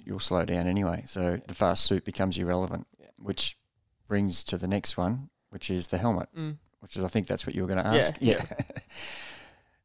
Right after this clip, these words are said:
Speaker 1: So people say to me, "Oh, you've gotta have, you know, helmet's really important." And it is. In a short distance triathlon, the shorter the distance, the more aero you wanna be. So that's the, the rule of thumb.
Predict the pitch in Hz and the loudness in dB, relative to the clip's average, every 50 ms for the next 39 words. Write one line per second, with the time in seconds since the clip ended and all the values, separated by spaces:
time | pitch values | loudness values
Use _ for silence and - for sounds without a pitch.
0 | _ _ _ - - 139 131 - 127 123 123 - - 127 131 131 131 135 135 131 | _ _ _ 4 4 6 8 8 8 8 8 6 6 6 6 6 6 6 6 6
1 | 127 127 - - 147 123 117 117 110 104 135 113 95 - - 151 135 101 - - | 4 6 6 6 6 6 6 6 4 6 6 4 6 8 8 8 8 8 6 6
2 | 127 127 123 113 107 101 - - 135 139 - - 87 - - - 135 139 139 135 | 6 6 6 6 6 4 6 6 6 6 6 4 0 0 2 4 6 6 8 8
3 | 156 190 208 147 92 - - - - - 127 120 113 - - 160 165 160 - - | 8 8 6 6 6 4 2 2 4 4 4 6 6 6 6 6 6 4 4 2
4 | - 127 - - 113 - - - - 107 107 120 131 - - 95 90 92 101 127 | 2 2 2 2 2 2 2 2 2 4 4 4 2 2 2 2 2 2 2 2
5 | 160 - - - - _ _ - 117 - - 156 165 175 156 135 127 117 - 127 | -2 -4 -10 -20 -20 _ _ 0 2 6 8 10 10 10 10 8 4 4 4 4
6 | 127 - - - 98 87 - - - - - 113 117 120 120 123 - 110 110 107 | 2 2 2 2 2 2 2 2 2 4 6 6 8 8 8 8 8 8 6 6
7 | 104 101 101 98 98 95 95 92 92 87 95 92 90 - - 120 135 135 - - | 6 6 6 6 4 4 4 2 2 2 2 2 2 4 6 6 6 6 4 2
8 | - 104 - - 120 107 101 110 107 101 98 95 - - 104 95 87 - 117 | 0 -2 0 2 2 4 4 4 4 4 4 2 0 2 4 4 4 2 -2